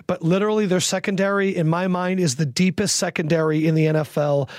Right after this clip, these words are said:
Marlon Humphrey, Jimmy Smith, Brandon Carr, Cyrus Jones, Earl Thomas, Tony Jefferson, they're gonna be amazing. They're two deep defensive line and their linebackers. My only concern about the Ravens is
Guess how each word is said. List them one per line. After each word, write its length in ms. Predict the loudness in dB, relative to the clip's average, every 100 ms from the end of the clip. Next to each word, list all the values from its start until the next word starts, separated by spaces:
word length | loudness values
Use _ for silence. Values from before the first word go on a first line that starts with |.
| -12 -4
Marlon 300 | -2 0 0
Humphrey, 260 | 0 -2 0
Jimmy 260 | 0 0
Smith, 340 | 0 0 -2 -2
Brandon 320 | -2 -2 -2
Carr, 240 | -2 -2 0
Cyrus 380 | -2 0 -2
Jones, 340 | -2 0 0 -2
Earl 260 | -2 -2
Thomas, 320 | -2 -4 -4 -2
Tony 300 | -2 -2 0
Jefferson, 480 | -2 -2 -2 0 0
they're 100 | 0
gonna 120 | 0
be 100 | 0
amazing. 600 | 2 0 0 0 0 -2 -6 -16 -14 -2
They're 160 | 0 0
two 340 | -2 0 2
deep 280 | 2 -2 -2
defensive 540 | -4 -2 0 0 2
line 400 | 2 2 0 0
and 160 | 0 0
their 80 | 0
linebackers. 760 | 0 0 0 -2 0 -2 -2 -6 -6 -2
My 180 | -2 0
only 360 | 0 2 2 0
concern 600 | -4 -2 -2 0 0 0
about 220 | -2 0
the 80 | 0
Ravens 460 | 2 2 0 2
is 200 | 2 0